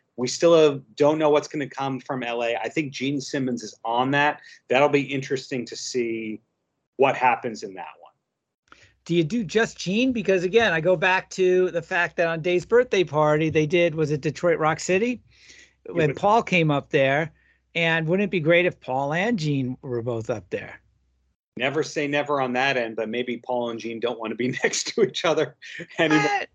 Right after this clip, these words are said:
Speaker 1: They have to be.
Speaker 2: I don't know. I mean, y-, I,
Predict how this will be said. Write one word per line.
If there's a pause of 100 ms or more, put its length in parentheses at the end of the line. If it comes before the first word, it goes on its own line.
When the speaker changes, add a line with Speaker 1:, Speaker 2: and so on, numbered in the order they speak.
Speaker 1:
They
have
to
be. (140)
Speaker 2:
I
don't
know.
I
mean,
y-,
I,